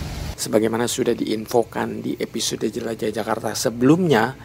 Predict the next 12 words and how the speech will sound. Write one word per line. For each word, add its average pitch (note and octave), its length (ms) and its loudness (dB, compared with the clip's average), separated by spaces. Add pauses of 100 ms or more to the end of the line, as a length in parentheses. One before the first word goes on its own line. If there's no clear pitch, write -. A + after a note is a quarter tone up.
(220)
bahwa E3+ 320 4
pelaksanaan B2+ 640 -6
proyek D3 480 -6
pembangunan A2+ 560 -6
tanggul A2+ 480 -4
ini D#3 480 -2
terdapat A2+ 560 -4
dua A#2+ 320 6
segmen A#2+ 720 2
atau A2+ 320 -6
dua B2+ 400 6
wilayah. A#2 640 2